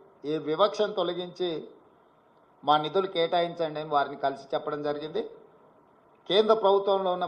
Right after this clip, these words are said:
మంత్రులందరినీ కూడా కలిసి విజ్ఞప్తి చేయడం జరిగింది. కానీ ఈరోజు వికసిత్ భారత్ ట్వంటీ ఫార్టీ సెవెన్లో నలభై ఎనిమిది లక్షల ఇరవై ఒక్క వేల కోట్ల రూపాయలతోని బడ్జెట్లు ప్రవేశపెట్టి,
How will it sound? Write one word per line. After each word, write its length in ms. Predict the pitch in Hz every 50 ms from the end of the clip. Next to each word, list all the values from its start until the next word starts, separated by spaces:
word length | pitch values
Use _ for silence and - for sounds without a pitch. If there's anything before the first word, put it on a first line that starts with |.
| 165 156
మంత్రులందరినీ 580 | 156 165 - 196 196 196 190 196 185 185 180 180
కూడా 120 | 175 165 160 160
కలిసి 200 | 156 156 - 175
విజ్ఞప్తి 380 | 156 143 123 151 151 147 - 147 127
చేయడం 240 | 139 131 127 127 127 117 120
జరిగింది. 320 | 113 120 - 113 - - - - _ _ _ _ - - - - - - - _ - - - - -
కానీ 280 | 160 175 196 214 226 220 208 190
ఈరోజు 300 | 180 185 202 208 196 208 196 -
వికసిత్ 400 | 175 - 208 196 - 202 190 156 139 170
భారత్ 300 | 170 180 180 185 175 - -
ట్వంటీ 240 | 170 165 160 - 185 180
ఫార్టీ 280 | - 160 165 160 - 185 - -
సెవెన్లో 380 | 180 170 175 185 180 180 175 - - - - - - - - _ _ _ _ _ _ _ _ _ _ - - -
నలభై 460 | 131 139 143 156 175 196 190 196 202 202
ఎనిమిది 260 | 202 202 202 196 190 190 190
లక్షల 260 | 180 - - 185 185 185 180 165 160
ఇరవై 220 | 156 165 180 180 180 180
ఒక్క 160 | 180 180 165 156
వేల 180 | 170 185 190 185 180
కోట్ల 260 | 175 170 170 - 175 165 165
రూపాయలతోని 640 | 165 165 165 165 165 160 160 160 160 156 156 151 139 117
బడ్జెట్లు 440 | 131 131 131 151 170 - - 165 160 - - - - - _ _ - - - _ _ _ _ _ -
ప్రవేశపెట్టి, 680 | - 139 156 175 170 170 175 170 170 170 - - -